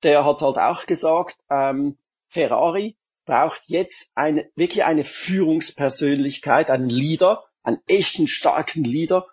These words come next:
Und das ist Mattia Binotto einfach nicht. Und jetzt gibt uns das wieder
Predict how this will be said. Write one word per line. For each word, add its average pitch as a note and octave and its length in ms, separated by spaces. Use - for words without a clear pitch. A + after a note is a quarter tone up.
Und E3 360
das D3+ 160
ist G3+ 340
Mattia D3+ 480
Binotto C#3 520
einfach A#2+ 440
nicht. B2 460
Und C#3 480
jetzt D3+ 380
gibt - 240
uns C#3+ 200
das C#3+ 200
wieder C#3 240